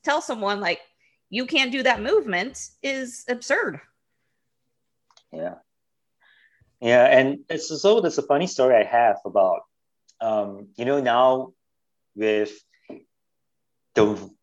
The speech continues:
Speaker 2: the amount of, um, coaches we have on the internet, you know, Instagram, social media, and we have a lot of well-meaning, um, fitness enthusiasts that,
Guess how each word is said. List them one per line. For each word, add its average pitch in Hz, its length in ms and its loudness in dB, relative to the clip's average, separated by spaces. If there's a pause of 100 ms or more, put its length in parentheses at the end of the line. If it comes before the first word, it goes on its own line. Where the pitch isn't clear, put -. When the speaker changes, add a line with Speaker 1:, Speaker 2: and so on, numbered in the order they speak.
(140)
Speaker 2:
the 98 80 -4 (160)
amount 135 420 6
of, 113 280 4
um, 90 560 6 (140)
coaches 143 480 6
we 104 80 -2
have 101 340 4 (380)
on 113 160 0
the 110 80 -6
internet, 110 500 -6
you 95 60 -12
know, 95 200 -10 (360)
Instagram, 110 840 0
social - 400 -4
media, 110 420 2 (420)
and 113 260 4
we 110 80 0
have 135 240 4
a 147 40 2
lot 120 280 8
of 98 80 2
well-meaning, 110 1040 0 (720)
um, 92 260 -4 (540)
fitness 113 420 -4
enthusiasts 101 760 0
that, 123 160 -2